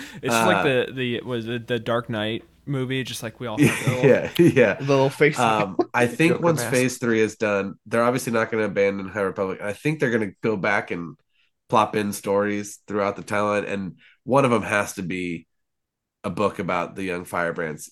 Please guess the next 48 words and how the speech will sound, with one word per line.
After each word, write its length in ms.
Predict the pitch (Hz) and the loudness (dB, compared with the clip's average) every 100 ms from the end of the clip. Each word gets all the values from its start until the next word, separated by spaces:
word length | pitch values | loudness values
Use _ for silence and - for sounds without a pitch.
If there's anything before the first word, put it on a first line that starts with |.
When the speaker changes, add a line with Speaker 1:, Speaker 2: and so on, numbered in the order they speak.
| - | -10
Speaker 2:
'cause 120 | 107 | -2
they, 120 | 107 | 0
they've 200 | 98 104 | 0 0
got 160 | 123 120 | 0 0
these 160 | 123 - | -4 -2
two 160 | 131 | -2
panels 360 | 120 113 107 - | 0 0 0 -2
here, 140 | 107 | -2
which 180 | 98 95 | -2 -4
are 80 | 90 | -6
great. 400 | 78 101 101 - - - - | -2 0 0 -4 -18 -14 -14
It's 160 | - | -10
them 380 | - 107 107 101 - - _ _ | 0 2 2 -4 -10 -20 _ _
foolishly 580 | - 117 120 120 127 117 | -2 4 4 4 2 2
walking 420 | 104 107 - 107 | 2 0 0 0
around 240 | 107 104 | 0 0
the 80 | 92 | -2
temple 380 | 113 107 113 107 | -2 0 0 2
with 140 | 107 - | 0 -2
their 100 | 90 | -2
lightsabers 640 | 95 104 - 104 104 98 | 0 0 2 0 0 -2
Speaker 1:
Yeah. 80 | 117 | -2
Speaker 2:
engaged. 460 | 110 104 104 95 151 - - | -2 -2 -2 -4 -6 -6 -14
Speaker 3:
<laughs> 280 | 233 - 185 | -14 0 4
Speaker 2:
Uh, 260 | 104 101 104 - - | 4 4 0 -2 0
<laughs> 0 | 123 151 | 2 2
they, 460 | 127 123 131 - - | 4 4 4 -2 -2
Speaker 3:
Save 220 | - - | 2 8
Speaker 2:
yeah, 100 | 226 | 10
Speaker 3:
these 280 | 240 208 - | 10 8 8
off, 300 | 214 185 - | 8 8 4
boys. 340 | 156 165 170 170 | 4 6 8 8
Speaker 2:
My, 240 | 135 135 117 | 8 6 2
my 220 | 120 127 139 131 | 4 4 6 4
headcanon 460 | 127 120 - 123 113 | 4 2 4 2 2
is 80 | 110 | 0
that 120 | 107 | 0
they 120 | 110 | 0
just 420 | 92 120 113 - | -2 0 0 -2
got 300 | - 95 98 | 0 0 0
them, 180 | 113 107 | -2 0
like, 200 | 101 101 | -2 -2
they 120 | 104 | -4
just 300 | 92 107 101 - | -2 -2 -2 -4
built 180 | 104 | -2
them 120 | 113 101 | -2 -4
with 120 | 101 | -2
Huyang, 580 | 101 104 104 104 104 | 0 2 0 -2 -4